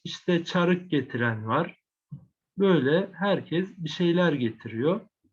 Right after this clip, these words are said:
Bakın bakliyat ürünleri getiren var. Mercimek, buğday. Ondan sonra silahlarını getirenler var. Evdeki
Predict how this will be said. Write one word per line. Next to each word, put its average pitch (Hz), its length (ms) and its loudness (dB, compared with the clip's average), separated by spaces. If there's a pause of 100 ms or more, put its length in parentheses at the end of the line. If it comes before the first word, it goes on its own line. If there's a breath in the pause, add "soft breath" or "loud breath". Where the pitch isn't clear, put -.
(180)
Bakın 185 480 2
bakliyat 175 720 2
ürünleri 120 500 -2
getiren 107 540 -4
var. 135 180 0 (260)
Mercimek, 135 960 0 (520)
buğday. 120 540 2 (480)
Ondan 180 440 6
sonra 170 460 4
silahlarını 160 800 0
getirenler 127 720 -2
var. 104 360 -6
Evdeki 135 440 -2